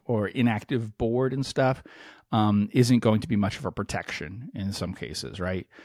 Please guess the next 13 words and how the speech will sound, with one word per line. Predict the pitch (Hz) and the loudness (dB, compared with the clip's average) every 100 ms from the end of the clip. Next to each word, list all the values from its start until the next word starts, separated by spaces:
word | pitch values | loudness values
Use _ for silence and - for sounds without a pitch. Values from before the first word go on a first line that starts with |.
| - - _ _ _ _ _ 160 | -20 -20 _ _ _ _ _ -12
What | 139 135 156 160 - - | -8 0 4 4 2 0
a | 147 139 | 2 2
concentrated | 123 139 143 139 147 139 135 123 123 120 - _ - | 2 -2 -2 -2 0 2 4 2 2 -2 -6 _ -2
board, | 120 110 120 117 | 2 4 4 4
a | 110 | 0
concentrated | 107 110 - 104 - | -2 -2 0 -2 0
ownership | 104 107 - | 0 0 -4
group, | - 107 104 | -4 -6 -4
whatever | 107 98 101 | -4 -2 -2
is | 98 | -2
going | 104 98 | -2 -2
to | 101 | -2
do, | 92 107 113 143 | -2 2 2 2